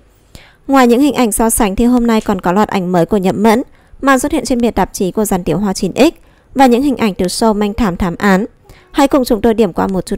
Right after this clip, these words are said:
nhé. Nhậm Mẫn trưởng thành ở loạt ảnh mới, Viên Băng Nghiên, Triệu Kim Mạch hút mắt trên tạp chí. Loạt hình ảnh mới của Nhậm Mẫn trong thời gian gần đây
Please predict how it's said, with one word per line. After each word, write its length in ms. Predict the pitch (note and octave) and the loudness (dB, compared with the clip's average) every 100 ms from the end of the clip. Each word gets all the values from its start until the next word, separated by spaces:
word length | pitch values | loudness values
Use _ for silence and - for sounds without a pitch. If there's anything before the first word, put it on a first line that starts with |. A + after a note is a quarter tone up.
| - | 2
nhé. 180 | B3+ D#4+ - - - - - _ - - - _ - | 2 2 -6 -20 -20 -20 -20 _ -20 -20 -20 _ 0
Nhậm 180 | C4+ | 2
Mẫn 140 | B3+ A3 | 2 2
trưởng 180 | D4 A3 | 0 0
thành 200 | A#3+ G#3+ | 0 0
ở 100 | G#3 | 2
loạt 160 | G#3 | 0
ảnh 260 | - G3 G3 | 0 -2 2
mới, 260 | G#3+ G#3 - - - | 4 4 2 -12 -8
Viên 180 | D4 D#4 | -2 2
Băng 180 | D#4 D4+ | 2 0
Nghiên, 260 | D4+ C#4 | 0 0
Triệu 160 | B3+ C4+ | 0 -2
Kim 220 | - A#3+ | 0 0
Mạch 160 | A#3+ G3+ | 0 -2
hút 180 | - B3+ | -4 -4
mắt 160 | B3+ C#4 | -2 -2
trên 180 | A#3+ G#3+ | -4 -2
tạp 180 | F#3+ | -4
chí. 300 | - A3 G3+ D4 _ _ - - - _ - | 2 4 4 2 _ _ -20 -20 -20 _ 0
Loạt 180 | D#4 | 2
hình 140 | D4+ C4 | 4 2
ảnh 160 | C4 A3+ | 2 4
mới 140 | A3 | 4
của 80 | B3+ | 4
Nhậm 240 | A#3 G#3+ | 2 2
Mẫn 160 | A3+ A#3+ | 0 0
trong 160 | C4+ | 0
thời 120 | C4+ G#3 | 0 0
gian 160 | A3+ | 0
gần 220 | A3+ G3+ | -2 0
đây 260 | F#3 C4 - | 4 6 4